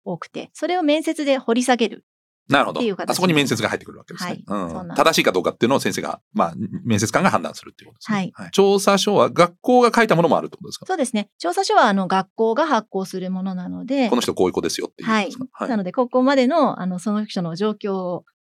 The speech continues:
Speaker 1: 見るために、客観的に見る資料として調査書を求めれるところが多いかな。
Speaker 2: それ成績も入るんですか？
Speaker 1: 入ってきます。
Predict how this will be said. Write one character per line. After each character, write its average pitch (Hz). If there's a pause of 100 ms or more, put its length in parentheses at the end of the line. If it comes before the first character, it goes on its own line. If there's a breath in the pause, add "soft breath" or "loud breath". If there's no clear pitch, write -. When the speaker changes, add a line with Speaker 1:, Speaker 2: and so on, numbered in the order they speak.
Speaker 1:
見 269
る 214
た 196
め 190
に、 175
客 262
観 302
的 302
に 294
見 302
る 226
資 214
料 185
と 156
し -
て 339
調 196
査 185
書 180
を -
求 156
め 147
れ 127
る 104
と -
こ -
ろ -
が -
多 -
い -
か 262
な。 269
Speaker 2:
そ 392
れ 202
成 202
績 175
も 160
入 110
る 80
ん -
で -
す -
か？ -
Speaker 1:
入 240
っ -
て -
き -
ま -
す。 -